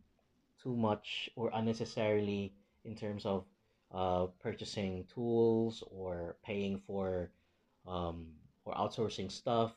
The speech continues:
paying for other people. When in fact, if you have people in your area or in your organization who can do it better, especially since they know your brand or they know your business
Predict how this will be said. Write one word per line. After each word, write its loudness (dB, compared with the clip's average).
paying -6
for -6
other -4
people. 2
When 2
in 2
fact, 2
if -2
you 4
have 6
people 2
in 2
your 4
area 4
or 2
in 2
your 2
organization -2
who -6
can -2
do 0
it 2
better, 2
especially -4
since -6
they 2
know 8
your 8
brand 4
or 2
they -2
know -2
your -2
business -6